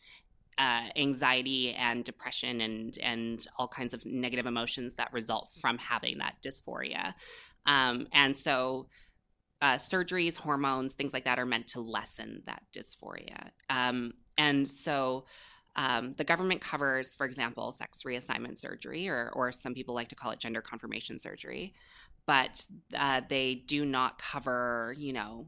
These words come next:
electrolysis. They don't cover, um, uh, facial feminization surgery, which is a series of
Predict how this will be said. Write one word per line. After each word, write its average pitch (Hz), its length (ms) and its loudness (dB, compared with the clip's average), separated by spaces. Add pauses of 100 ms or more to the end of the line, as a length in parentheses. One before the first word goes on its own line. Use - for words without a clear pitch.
electrolysis. 127 960 -4
They 123 140 -6
don't 117 180 -6
cover, 117 640 -4 (420)
um, 117 460 -2 (540)
uh, 113 160 0
facial 143 400 2
feminization 127 600 -2
surgery, 151 380 -6
which 139 200 -8
is 123 80 -12
a 123 60 -10
series 120 340 -4
of 120 80 -10